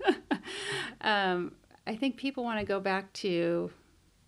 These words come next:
using their hands more and get away from computers. And we're all on computers all day long. And, uh, this is just a way to slow down, slow down your thought process, and be creative.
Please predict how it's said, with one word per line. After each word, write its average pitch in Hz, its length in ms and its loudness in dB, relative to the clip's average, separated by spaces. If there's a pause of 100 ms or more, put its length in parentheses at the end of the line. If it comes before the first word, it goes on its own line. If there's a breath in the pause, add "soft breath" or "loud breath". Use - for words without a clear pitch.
(400)
using 190 420 2
their 165 120 4
hands 160 440 4
more 151 420 0
and 165 380 2
get 180 160 0
away 160 300 2
from 160 560 -4 (480 soft breath)
computers. 170 840 -2
And 175 320 -4 (160)
we're 208 160 -2
all 208 220 2
on 190 160 0
computers 185 560 -4
all 165 240 -6
day 165 180 -2
long. 160 420 -2
And, - 200 -10 (680 soft breath)
uh, 165 140 -10
this - 220 -8
is 196 100 -12
just 202 260 -8
a 185 140 -6 (220)
way 175 220 -2
to 185 120 -8
slow 196 380 -2
down, 170 560 2 (180)
slow 175 240 -4
down 180 220 2
your 180 100 -2
thought 180 300 -2
process, 160 800 -8 (1000 soft breath)
and 170 480 0
be 170 100 -4
creative. 175 540 -6